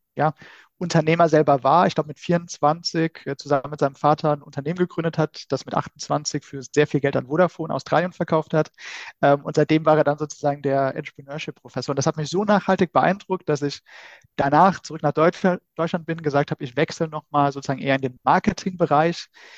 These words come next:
äh, was das Studium angeht, ähm, habe dann meinen, ähm, Abschluss im normalen Business Administration-Bereich gemacht und, äh, bin dann sozusagen in meine eigene Karriere gestartet.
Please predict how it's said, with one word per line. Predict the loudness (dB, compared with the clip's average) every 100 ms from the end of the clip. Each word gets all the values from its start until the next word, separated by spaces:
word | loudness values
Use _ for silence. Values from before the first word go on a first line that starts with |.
| -20 -6
äh, | -2 -2
was | -2
das | -6
Studium | -10 -12 -8
angeht, | -6 -4 2 2 2 -2
ähm, | -6 -4
habe | -4 -2
dann | 0
meinen, | 0 0 -4 -12
ähm, | -10 -12 -6
Abschluss | -6 -6 -10 -8 -8
im | -10
normalen | -6 0 2 2
Business | -2 -4 -6
Administration-Bereich | -8 -10 -2 2 2 0 2 2 0
gemacht | -4 -4 -6 _ _ _ -20 _
und, | -8 -8 -2
äh, | 0 2
bin | 0 0
dann | 0 0
sozusagen | -8 -8 -4 -4 -6
in | -4
meine | -2 0 -2 -4 -6
eigene | -6 -6
Karriere | -6 -4 -4 -8
gestartet. | -12 -14 -16